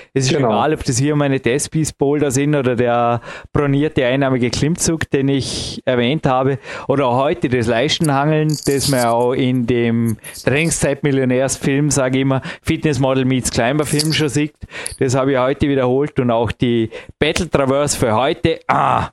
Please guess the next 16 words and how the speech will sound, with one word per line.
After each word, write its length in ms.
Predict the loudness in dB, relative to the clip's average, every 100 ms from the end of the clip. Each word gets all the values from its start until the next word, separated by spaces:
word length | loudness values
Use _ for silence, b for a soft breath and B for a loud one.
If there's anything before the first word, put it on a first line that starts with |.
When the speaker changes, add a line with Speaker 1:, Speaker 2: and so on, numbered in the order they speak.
| _
Speaker 1:
da 100 | -2
habe 120 | 0
ich 40 | 2
einen 100 | 2
Grund, 220 | 2 2
wieder 240 | 2 0 0
zurückzukommen, 720 | 0 0 -2 -2 0 0 2
aber 160 | 2 2
dazu 380 | 0 0 -2
mehr 220 | 0 0 2
am 80 | 2
Ende. 340 | 2 0 -2 -4 -12 B B
Auf 120 | -2
jeden 280 | 0 0 0
Fall, 440 | 0 2 2 0 -4 B B _
ich 640 | -2 0 0 -4 -6 -8